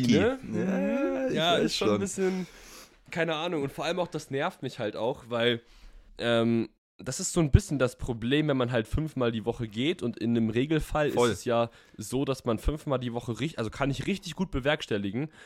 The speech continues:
Speaker 2: aber es kommt jetzt gerade so viel in diesen
Speaker 1: Mhm.
Speaker 2: letzten drei Wochen
Speaker 1: Mhm.
Speaker 2: zusammen, dass halt
Speaker 1: Mhm.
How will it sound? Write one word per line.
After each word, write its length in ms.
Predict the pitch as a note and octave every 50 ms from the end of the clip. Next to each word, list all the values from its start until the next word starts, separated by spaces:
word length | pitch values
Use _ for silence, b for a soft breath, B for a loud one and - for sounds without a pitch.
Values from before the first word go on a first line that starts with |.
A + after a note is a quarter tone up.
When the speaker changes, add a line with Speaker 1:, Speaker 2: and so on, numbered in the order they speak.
| B B B B
Speaker 2:
aber 320 | B A2+ A2+ A#2 B2 A#2+ -
es 140 | B2 -
kommt 300 | - - C#3 D#3 F3 D#3+ D#3
jetzt 160 | D3 C3 -
gerade 280 | - - C3 C3 B2+ B2
so 300 | A2 G2 G#2+ B2 D3 G3+
viel 380 | - - - - D#3 F3 F#3 D#3
in 120 | - B2+
diesen 160 | G#2+ G2 A#2
Speaker 1:
Mhm. 40 | B2+
Speaker 2:
letzten 340 | C3+ D#3 - - - B2+ A2+ -
drei 320 | A2 A2 B2+ D3+ D#3 C3+
Wochen 240 | C#3+ C#3+ - - C#3+ C3
Speaker 1:
Mhm. 40 |
Speaker 2:
zusammen, 640 | F2 F2+ A#2 A2+ C3+ B2 A#2+ B2+ C3 C3+ D3+ D3 B2
dass 160 | - A#2+ - -
halt 120 | A#2 F2+
Speaker 1:
Mhm. 60 | E2+